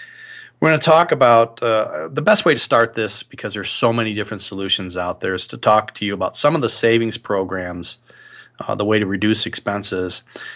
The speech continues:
that we work with in our own practice. Uh, this isn't about selling you anything today. It's simply about just kinda letting you know some of the things that, that we do as a starting point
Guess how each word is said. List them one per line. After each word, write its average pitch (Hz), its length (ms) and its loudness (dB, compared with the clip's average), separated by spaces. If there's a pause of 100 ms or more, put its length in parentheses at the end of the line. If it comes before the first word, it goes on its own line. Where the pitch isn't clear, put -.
(180)
that 110 320 4
we 160 200 6
work 131 360 6
with 107 300 0
in 107 160 -2
our 101 180 0
own 117 160 0
practice. 95 760 -2
Uh, 95 200 -4
this 113 160 -2
isn't 139 220 2
about 123 240 4
selling 120 380 2
you 117 80 0
anything 110 260 -4
today. 104 340 0
It's 98 140 -6
simply 127 240 -2
about 107 320 2 (240)
just - 140 -6
kinda 185 160 2
letting 151 240 4
you 139 40 0
know 131 140 2
some 170 240 2
of 214 60 -2
the 151 80 -8
things 139 340 -2
that, 104 280 -4
that 101 120 -2
we 139 240 4
do 98 360 -2 (420)
as 113 240 0
a 101 80 -2
starting 143 600 0
point 92 460 -8